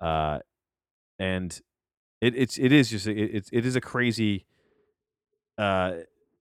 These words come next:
a cra-, crazy quest that he's sort of on. That, that's, that's not even really a quest, because every, every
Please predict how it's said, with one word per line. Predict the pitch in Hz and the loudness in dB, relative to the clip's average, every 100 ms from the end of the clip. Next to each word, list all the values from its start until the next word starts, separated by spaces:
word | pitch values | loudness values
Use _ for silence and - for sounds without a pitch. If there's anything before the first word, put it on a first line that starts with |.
| _ _ _ - | _ _ _ -12
a | |
cra-, | - 123 | -2 -2
crazy | 120 - 135 120 113 107 101 | -2 2 4 4 2 0 -2
quest | - - 120 95 - | -4 2 2 0 -6
that | 101 | -4
he's | 98 - | -4 -4
sort | 104 | -4
of | 90 | -4
on. | 92 90 85 85 | -4 -4 -6 -8
That, | 90 | -4
that's, | 113 - | -2 -4
that's | - 117 - | -2 -2 0
not | 175 202 | 0 4
even | 208 170 | 4 4
really | 156 | 4
a | 107 | 4
quest, | - 151 - | 4 2 2
because | 107 107 | 0 2
every, | 127 139 139 | 4 6 6
every | 135 151 | 6 6